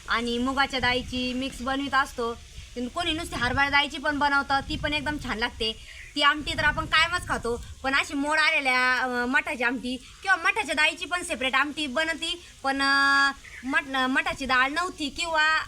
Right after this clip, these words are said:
आम्ही, म्हणजे, मोड आणायला ठेवली होती मटकी, तर, अ, त्याची आज मटकी ब-, म्हणजे, आमटी बनवली, तर एकच नंबर लागते ही मटकी खायला. आणि बघा, दिसायला तर एकच इतकी छान झालेली आहे ना, तर बघता क्षणी, म्हणजे, असं तोंडाला पाणी सुटन, इतकी छान अशी मटकी झालेली आहे आपली, आ, आ, मटकीची आमटी झालेली आहे.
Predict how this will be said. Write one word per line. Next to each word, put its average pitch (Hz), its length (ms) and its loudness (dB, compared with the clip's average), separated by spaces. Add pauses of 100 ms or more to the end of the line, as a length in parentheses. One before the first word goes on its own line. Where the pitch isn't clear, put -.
(100)
आम्ही, 311 160 -2
म्हणजे, 254 300 -2
मोड 254 220 0
आणायला 269 300 0
ठेवली 226 240 -6
होती 226 140 -6
मटकी, 240 380 -6 (360)
तर, 240 160 0
अ, 240 220 2
त्याची 269 220 -2
आज 269 180 4
मटकी 277 360 -4
ब-, 247 100 -2
म्हणजे, 220 400 -2
आमटी 262 280 -2
बनवली, 247 360 -2
तर 254 140 -6
एकच 311 240 -4
नंबर 285 240 -2
लागते 294 260 -2
ही 247 80 -2
मटकी 233 320 -6
खायला. 214 320 0 (460)
आणि 226 240 -2
बघा, 285 360 4
दिसायला 294 420 -2
तर 294 80 -2
एकच 311 300 -2
इतकी 311 380 -4
छान 269 200 -2
झालेली 254 320 0
आहे 277 80 -2
ना, 247 220 2
तर 254 160 0
बघता 302 300 0
क्षणी, 262 260 -4
म्हणजे, 247 160 -2
असं 262 160 -4
तोंडाला 262 300 0
पाणी 294 220 2
सुटन, 247 280 -4 (160)
इतकी 339 480 -4
छान 254 220 2
अशी 277 160 -2
मटकी 262 380 -4
झालेली 240 320 0
आहे 254 100 0
आपली, 233 280 0
आ, 226 80 4
आ, 226 680 0
मटकीची 254 500 -4
आमटी 269 300 0
झालेली 240 440 2
आहे. 240 80 0